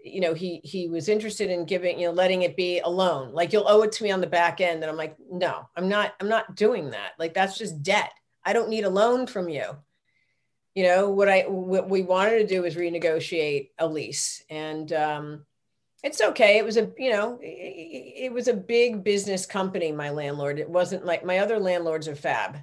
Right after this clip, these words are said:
you know, they're small, you know, business owners, you know, not so small, but, you know, nevertheless,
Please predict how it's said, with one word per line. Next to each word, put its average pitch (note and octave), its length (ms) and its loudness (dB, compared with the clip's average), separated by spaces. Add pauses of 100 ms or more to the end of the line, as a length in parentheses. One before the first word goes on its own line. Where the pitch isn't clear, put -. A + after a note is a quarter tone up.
(140)
you E3+ 120 -8
know, D3+ 320 -6
they're D3+ 260 -2
small, E3+ 680 0 (600)
you G3 100 -2
know, E3+ 500 0 (280)
business F#3 560 0
owners, F3 720 0 (180)
you F3+ 80 -10
know, E3+ 140 -12
not C#4 200 0
so D#3+ 120 -4
small, D#3 380 -4
but, D#3+ 240 -4 (120)
you F3 60 -10
know, E3 120 -4
nevertheless, D#3+ 640 0